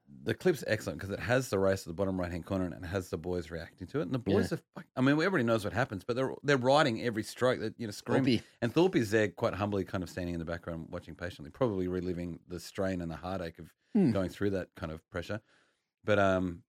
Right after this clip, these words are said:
Speaker 1: yeah, the boys are riding everything. I got tingles watching it. I, I also remember the boys. And, and the moment it's finished, the whole, um, relay team's losing their shit on the
Speaker 2: Hmm.
Speaker 1: thing. And it's great. It's great
Speaker 2: Especially age-wise. Like, I mean, a lot of swimmers are young, but Thorpe was, like, super young. Man.
Speaker 1: Yeah.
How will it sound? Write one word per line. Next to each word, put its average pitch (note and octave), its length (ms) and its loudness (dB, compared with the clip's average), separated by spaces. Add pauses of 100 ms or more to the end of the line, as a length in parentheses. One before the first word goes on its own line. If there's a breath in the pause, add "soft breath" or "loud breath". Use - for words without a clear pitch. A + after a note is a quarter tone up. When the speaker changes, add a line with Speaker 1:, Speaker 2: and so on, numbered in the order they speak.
Speaker 1:
yeah, G#2+ 140 -2
the F2+ 80 -2
boys A2 240 -2
are A2+ 40 -6
riding F2 220 -2
everything. G#2 200 -2
I E3+ 140 2
got A3+ 140 2
tingles A2 320 0
watching C#3 280 -2
it. A2 40 -2
I, C3 80 0
I - 60 -4
also E3 340 -2
remember A2 340 -4
the G#2 100 -6
boys. C3 380 -4
And, A#2+ 200 0
and B2+ 260 2
the C3 40 2
moment D3+ 280 2
it's B2+ 100 -6
finished, C#3 300 0
the A#2 80 -2
whole, A#2+ 340 2 (480 soft breath)
um, F#2 480 0
relay B2 340 4
team's A2+ 380 -4
losing C3+ 320 -4
their A#2 120 -8
shit C#3+ 280 -4
on C3+ 120 -2
the A#2 60 -8
Speaker 2:
Hmm. C3 260 4
Speaker 1:
thing. C#3 160 2
And F#2+ 180 -8 (580)
it's - 80 -20
great. - 180 -2
It's - 80 -20
great C#3 100 -6
Speaker 2:
Especially E3 680 8 (120)
age-wise. A2 640 6
Like, G#2+ 160 6
I B2+ 40 6
mean, B2+ 220 8
a F2 40 -2
lot D3 140 8
of C3+ 80 6
swimmers A2 240 6
are F2 60 0
young, F#2+ 320 -2
but A2 140 -2
Thorpe F#3+ 280 4
was, E2 320 -6
like, - 220 -18
super - 360 -2
young. C#3 180 -6
Man. A#2 120 -12
Speaker 1:
Yeah. - 100 0